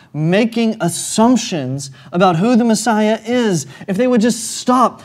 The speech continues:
demanding that God do things the way they think God should do things, if they would just stop doing that, they would realize that, "Oh my goodness, this man actually is from God, and what he's here offering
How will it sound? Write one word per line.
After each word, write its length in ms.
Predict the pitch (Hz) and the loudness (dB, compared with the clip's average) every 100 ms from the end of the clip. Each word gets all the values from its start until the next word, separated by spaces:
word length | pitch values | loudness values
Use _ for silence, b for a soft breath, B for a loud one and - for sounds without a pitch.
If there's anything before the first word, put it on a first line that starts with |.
| B - | B 2
demanding 840 | 226 214 226 240 262 233 196 180 | 4 6 4 4 4 4 2 2
that 200 | 175 185 | 0 0
God 460 | 151 214 226 226 160 | 2 4 6 4 4
do 260 | 180 262 254 | 4 6 4
things 460 | - 233 226 202 | 2 2 2 2
the 80 | 214 | 0
way 240 | 202 220 | 2 2
they 420 | 180 139 208 285 277 | 2 2 4 4 4
think 420 | - 240 214 160 | 4 0 0 2
God 400 | 202 180 160 131 B | 2 2 0 -2 B
should 320 | B - 214 151 | B 2 4 4
do 200 | 214 202 | 4 2
things, 480 | - 196 160 135 135 B B | 0 0 0 -4 -8 B B
if 200 | 226 - | 0 2
they 200 | 190 247 | 2 4
would 180 | 262 226 | 4 4
just 260 | 240 - | 4 0
stop 420 | - 240 262 196 156 | -2 0 0 2 2
doing 340 | 262 269 233 | 4 4 4
that, 180 | 208 180 | 2 2
they 80 | 247 | 2
would 320 | 240 185 190 | 2 2 2
realize 440 | 277 254 214 196 | 2 2 2 2
that, 100 | 220 220 | 0 0
"Oh 120 | 262 | 2
my 160 | 240 | 2
goodness, 460 | 190 254 254 220 - B B 156 | 2 4 6 4 2 B B 0
this 420 | 147 240 320 233 | 4 6 6 6
man 300 | 269 294 269 | 6 6 4
actually 540 | 233 269 - 233 214 | 2 0 2 2 4
is 280 | 240 311 269 | 4 6 4
from 300 | - 247 214 | 2 2 4
God, 420 | 185 180 190 190 B B | 2 2 2 0 B B
and 160 | 220 226 | 2 4
what 140 | 240 | 4
he's 360 | 180 294 302 220 | 4 4 4 2
here 440 | - 285 285 240 - | 0 2 4 2 0
offering 680 | 254 285 - 254 247 226 | 0 2 2 2 4 2